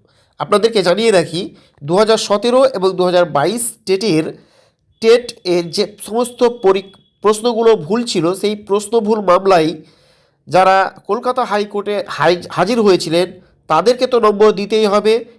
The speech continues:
এবং তাছাড়া যারা সে-, এই কোর্টে সামিল হননি, তাদেরকে সবাইকেই এই নম্বর দেওয়ার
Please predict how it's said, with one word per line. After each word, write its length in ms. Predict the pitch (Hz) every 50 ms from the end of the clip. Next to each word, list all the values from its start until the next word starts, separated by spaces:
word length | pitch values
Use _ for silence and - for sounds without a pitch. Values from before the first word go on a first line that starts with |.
| _ _ -
এবং 440 | 185 208 220 262 214 170 139 - - - _ _ _ _ -
তাছাড়া 360 | 156 160 175 - 220 214 202
যারা 320 | 160 175 175 190 220 226
সে-, 140 | 220 - 123
এই 280 | 123 127 190 202 214 208
কোর্টে 400 | 208 202 196 196 190 202 190 190
সামিল 360 | 190 175 175 175 180 180 170
হননি, 520 | 147 143 165 190 208 208 202 226 220 233 226 - _ _ _
তাদেরকে 560 | - 156 180 180 202 196 202 - - 202 202 190
সবাইকেই 640 | - - 190 208 220 254 269 254 254 240 226 233
এই 300 | 226 - - 175 175 185
নম্বর 480 | 180 180 175 175 170 170 180 180 180 175
দেওয়ার 360 | 160 147 160 160 160 165 160